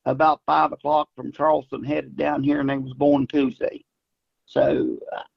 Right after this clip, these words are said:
uh, I've got a young, young man, neighbor, uh,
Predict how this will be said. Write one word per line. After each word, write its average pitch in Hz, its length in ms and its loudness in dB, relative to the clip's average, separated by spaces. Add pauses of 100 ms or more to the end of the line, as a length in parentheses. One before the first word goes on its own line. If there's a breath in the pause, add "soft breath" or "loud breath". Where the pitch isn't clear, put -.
(140)
uh, 135 380 4
I've 127 160 -2
got 156 180 6
a - 220 0 (360)
young, 151 440 4 (460)
young 156 320 6
man, 147 420 4 (340)
neighbor, 147 580 2 (920)
uh, 131 360 -6